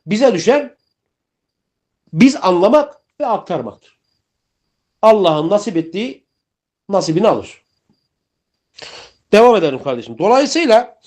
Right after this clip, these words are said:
elbette ki alimlerden faydalanılır. Bizim burada hasreten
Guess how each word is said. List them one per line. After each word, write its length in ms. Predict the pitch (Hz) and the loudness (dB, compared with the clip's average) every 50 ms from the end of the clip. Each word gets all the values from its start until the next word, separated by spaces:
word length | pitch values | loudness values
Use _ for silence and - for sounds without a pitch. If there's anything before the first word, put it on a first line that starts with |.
| _ - _ _ _ _ - | _ -20 _ _ _ _ -2
elbette 480 | 214 269 302 311 233 - - 233 - | -2 0 0 -2 -2 -2 -2 -2 -2
ki 140 | - 208 214 | -2 -2 0
alimlerden 600 | 175 180 185 190 190 190 190 175 156 147 147 135 | 2 2 2 2 2 0 -2 -2 -2 -2 -4 -6
faydalanılır. 800 | - - 180 196 202 214 220 220 220 226 233 240 254 247 247 _ _ _ _ _ - | -4 -2 -2 0 2 2 2 2 2 0 2 0 0 -2 -4 _ _ _ _ _ -8
Bizim 340 | 151 208 220 247 294 262 226 | -6 -4 -2 -2 -2 0 0
burada 400 | 196 185 175 165 180 214 226 - | 0 0 0 0 0 0 -2 -4
hasreten 800 | - - 214 240 269 240 - - 208 175 - 170 139 135 143 _ | -4 0 2 2 2 2 -2 -4 -4 -2 -2 -4 -4 -4 -8 _